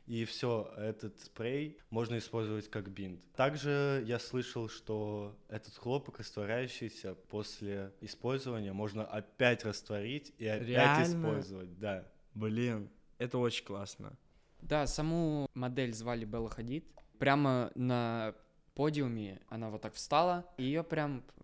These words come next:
Speaker 3: прям на сцене облили этим жидким хлопком. Буквально парочку минут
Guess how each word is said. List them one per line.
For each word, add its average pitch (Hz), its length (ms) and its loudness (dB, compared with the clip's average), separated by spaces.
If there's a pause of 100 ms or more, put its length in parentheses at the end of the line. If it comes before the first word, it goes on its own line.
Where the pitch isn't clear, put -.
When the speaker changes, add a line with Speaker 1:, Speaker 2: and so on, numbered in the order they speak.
(160)
Speaker 3:
прям 143 280 -2
на 135 80 -2
сцене 143 560 -2 (200)
облили 123 400 0
этим 120 220 -2
жидким 107 300 -6
хлопком. 131 520 -4 (320)
Буквально 127 460 -2
парочку 135 420 2
минут 147 360 0